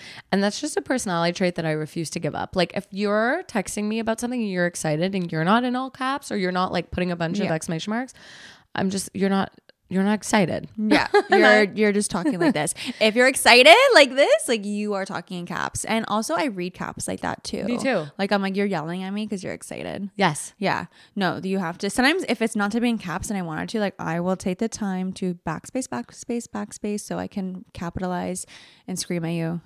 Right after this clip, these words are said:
Speaker 2: 'cause
Speaker 1: Yep.
Speaker 2: we're excited.
Speaker 1: And
Speaker 2: Yeah.
Speaker 1: L O L in all caps versus L O L in lowercase is, like, different.
Speaker 2: There's something about <laughs> just an L O L with lowercase.
Speaker 1: That's kinda like, "L O L."
Speaker 2: Uh, yeah.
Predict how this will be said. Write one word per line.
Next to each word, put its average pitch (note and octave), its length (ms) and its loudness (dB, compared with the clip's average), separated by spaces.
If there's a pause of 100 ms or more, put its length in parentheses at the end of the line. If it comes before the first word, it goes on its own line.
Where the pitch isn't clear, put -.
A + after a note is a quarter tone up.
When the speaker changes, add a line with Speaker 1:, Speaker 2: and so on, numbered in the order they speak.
(120)
Speaker 2:
'cause F3 180 -4
Speaker 1:
Yep. F3+ 40 -8
Speaker 2:
we're E3 120 -2
excited. E3+ 500 -6 (720)
Speaker 1:
And A3 100 4
Speaker 2:
Yeah. C#3+ 140 0
Speaker 1:
L G3 160 4
O A3+ 120 4
L G#3 160 4
in G#3 100 0
all F3 180 0
caps F3+ 380 -2
versus F#3+ 260 -4 (120)
L F3 180 6
O E3+ 100 4
L E3 400 4
in E3+ 200 0 (100)
lowercase E3 640 2
is, F#3 140 0
like, F3 160 4 (320)
different. - 380 -4 (100)
Speaker 2:
There's B3 240 0
something C#4 380 0 (140)
about F#3+ 380 2 (120)
<laughs> - 100 -10
just D4 300 4
an G3+ 100 -4
L F3+ 220 -2
O F3 180 0
L C#3 280 -2
with F#3 140 0
lowercase. F#3 1040 -2
Speaker 1:
That's F#3 180 2
kinda F#3+ 200 2
like, F#3+ 160 0 (320)
"L D3+ 80 -6
O A2 120 -6
L." - 200 -10 (200)
Speaker 2:
Uh, A3 160 2
yeah. F3+ 420 6